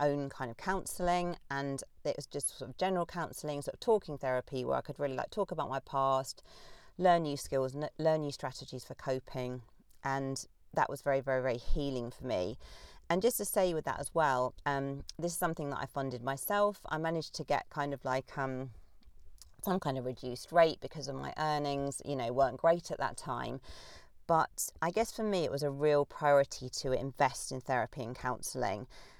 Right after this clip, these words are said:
And I sometimes think how, you know, we're often prepared to, like, pay for gym memberships, or we're prepared to, like, pay for beauty treatments or shopping or, I don't know,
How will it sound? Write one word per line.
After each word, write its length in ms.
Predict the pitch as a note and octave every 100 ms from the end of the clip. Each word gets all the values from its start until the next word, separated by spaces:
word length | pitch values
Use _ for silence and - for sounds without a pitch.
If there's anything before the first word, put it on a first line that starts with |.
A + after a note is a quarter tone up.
| - -
And 400 | D#3+ D3 C#3+ C#3+ - - -
I 60 | F3+
sometimes 400 | G#3+ G3+ G3 F#3
think 260 | - D#3 -
how, 640 | - D#3+ D#3 D3+ D3 - -
you 120 | - D3+
know, 120 | C#3
we're 140 | C#3
often 340 | - D#3+ E3 D3+
prepared 540 | D#3 - E3+ D3 C#3
to, 120 | - B2
like, 280 | G#2+ G2
pay 200 | - D3+
for 140 | C3 C3+
gym 280 | E3+ F3+ D#3
memberships, 760 | C3+ B2+ - B2 - - - -
or 80 |
we're 100 | C#3
prepared 520 | B2+ C#3+ - D3 C#3+ -
to, 120 | -
like, 340 | B2+ A#2+ -
pay 260 | - C3+ C3+
for 240 | - C3 B2 - -
beauty 460 | C3 C#3+ D3 - C#3+
treatments 560 | - C3+ - A#2 -
or 140 | - -
shopping 720 | - G#3 - E3+ C#3 C3 B2+
or, 240 | A2 A#2+ - - - - - - -
I 140 | E3 D3+
don't 140 | A#2+
know, 340 | A#2 A2+ B2